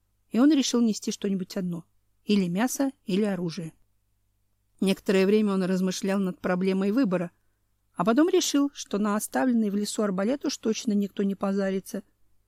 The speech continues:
и повесил его на сук высоко над землёй.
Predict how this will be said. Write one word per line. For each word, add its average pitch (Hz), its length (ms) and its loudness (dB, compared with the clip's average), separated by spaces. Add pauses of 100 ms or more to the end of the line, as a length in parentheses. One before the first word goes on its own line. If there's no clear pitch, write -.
(160)
и 208 80 -2
повесил 226 460 0
его 233 200 4
на 240 140 2
сук - 300 -6
высоко 220 340 -4
над 180 180 -2
землёй. 185 400 -2